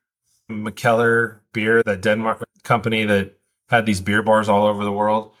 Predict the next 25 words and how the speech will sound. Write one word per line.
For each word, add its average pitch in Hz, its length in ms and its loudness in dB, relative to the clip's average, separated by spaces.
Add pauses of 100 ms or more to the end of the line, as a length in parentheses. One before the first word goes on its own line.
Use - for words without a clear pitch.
(180)
and 113 140 -6
they 117 60 2
had 113 160 0
these 101 200 -2
special 107 720 0
setups 107 560 0
in 101 80 -2
all 101 240 0
those 95 200 0
bars 95 460 2
that 98 180 -2
it 101 60 0
was 95 120 -2
a, 87 240 -2 (140)
it 113 80 -4
was 101 140 -4
its 95 160 -4
own 113 200 0
C 113 220 0
O 101 80 0
two 117 240 -2
regulator 113 520 2
for 107 220 -8
every 104 320 0
keg. 107 440 0